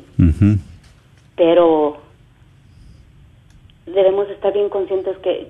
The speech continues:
Speaker 2: que cuando, cuando le entregamos todo al Señor y nos dejamos guiar por Él, todo es diferente.
Speaker 1: Así es,
Speaker 2: Vemos
Speaker 1: hermana.
Speaker 2: las cosas diferentes, pero vamos ayudando.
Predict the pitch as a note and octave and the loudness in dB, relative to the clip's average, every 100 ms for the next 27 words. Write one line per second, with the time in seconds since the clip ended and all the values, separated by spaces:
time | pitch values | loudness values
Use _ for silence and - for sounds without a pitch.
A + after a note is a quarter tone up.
0 | - F3+ E3+ D#3+ F3 F3 E3+ E3+ - - | -4 0 0 0 -2 -2 -2 -4 -8 -6
1 | F3 E3+ E3 E3 E3 F3 F3 G3 G3 G3+ | -4 -2 -2 -2 -2 -4 -4 -6 -6 -4
2 | G3 F#3+ F#3 F3 F3+ F3 E3 D#3 D#3+ F3+ | -4 -4 -4 0 0 0 -2 -2 -4 -4
3 | F#3 F#3 D#3+ F3 F3+ F#3 F3+ G#3 - - | -4 -6 -2 -2 -2 -2 -2 -2 -10 -20
4 | - - - - _ A3 G3+ F3 D#3+ D#3+ | -20 -20 -20 -20 _ 0 2 2 -2 -2
5 | C#3 C3+ C3+ - - - - E2 - F2 | -4 -6 -14 -20 -20 -14 -2 -2 2 2
6 | C2+ - - F#3 G3+ G3 - F3+ G3 F3 | 2 0 2 2 0 -4 -8 -6 -4 -2
7 | F3 - D#3 E3 F3+ G3 G3 - - - | -4 -6 -4 -2 -2 -4 -6 -10 -20 -20
8 | - - - E3+ E3 D#3+ D3+ - - - | -20 -8 0 2 4 2 -2 -10 -20 -20
9 | - - - G3 A3+ A3+ A3 G3+ G#3 A#3+ | -20 -20 -2 -2 0 -2 -2 0 0 0
10 | F3 | -4